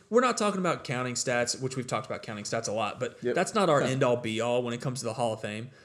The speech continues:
Speaker 1: But if you're one of the top ten defenders of all time,
Speaker 2: Yep.
Speaker 1: and you hit four hundred plus home runs,
Speaker 2: Yep.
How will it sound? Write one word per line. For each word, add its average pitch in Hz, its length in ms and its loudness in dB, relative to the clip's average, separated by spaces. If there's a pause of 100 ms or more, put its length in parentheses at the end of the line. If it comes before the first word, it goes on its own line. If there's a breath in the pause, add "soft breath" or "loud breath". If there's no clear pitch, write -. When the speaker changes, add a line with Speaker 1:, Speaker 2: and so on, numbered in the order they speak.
(160 loud breath)
Speaker 1:
But 165 300 2
if 151 120 -4
you're 247 120 -2
one 254 140 0
of 160 40 -2
the 123 80 -4
top - 320 -2
ten 175 420 0
defenders 139 600 -2
of 175 80 -2
all 180 120 -2
time, 185 420 -2
Speaker 2:
Yep. 127 220 0 (220)
Speaker 1:
and 196 520 0 (420)
you 185 140 4
hit 202 200 4
four 170 200 6
hundred 185 260 2
plus 175 220 0
home 170 220 -2
runs, 180 400 -2
Speaker 2:
Yep. 214 180 -6